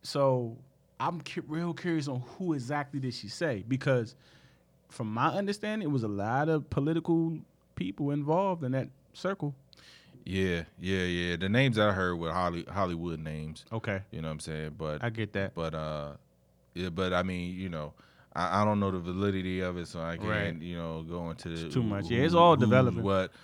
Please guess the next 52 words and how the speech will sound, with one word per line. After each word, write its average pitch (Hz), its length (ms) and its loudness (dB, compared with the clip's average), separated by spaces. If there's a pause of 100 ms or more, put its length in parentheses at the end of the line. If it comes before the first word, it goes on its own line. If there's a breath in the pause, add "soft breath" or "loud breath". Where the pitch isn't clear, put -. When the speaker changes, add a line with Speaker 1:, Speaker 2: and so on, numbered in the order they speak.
Speaker 1:
Yeah. 110 280 -2
Speaker 2:
But, 78 260 -2
man, 90 560 -4
some 98 220 -4
of 98 60 -2
the 92 60 -2
names 95 380 -4
that 87 100 0
I 90 120 2
saw, 104 440 0
I 95 40 -2
was 90 120 -8
like, 78 260 -8
"Yo." 85 540 -4 (160)
I 104 60 2
mean, 120 180 4 (200 loud breath)
look, 139 200 6 (220 loud breath)
look, 147 160 8
it's 123 180 4
funny, 160 240 4
right? 120 240 6
Because 113 240 2
some 156 140 0
of 151 40 2
the 131 80 4
names 110 300 2
you 104 80 0
see, 107 300 0 (260 loud breath)
and 90 80 -2
you're 98 120 4
like, 82 240 0 (520)
"Oh, 95 120 0
yeah, 90 200 -4
I 104 40 -4
can - 120 -16
see 73 180 -12
that." - 220 -14
Speaker 1:
Right. 113 340 4 (140)
Speaker 2:
<laughs> 131 120 2
Speaker 1:
And 170 120 10
the 143 140 8
other 170 220 10
ones, 156 280 8
you're 127 120 10
like, 131 180 6
Speaker 2:
Like, 120 160 6
like, 123 340 8
Speaker 1:
"What?" - 220 -4
Speaker 2:
like, 113 200 4
they, 135 180 6
they 143 240 2
kinda, 110 420 0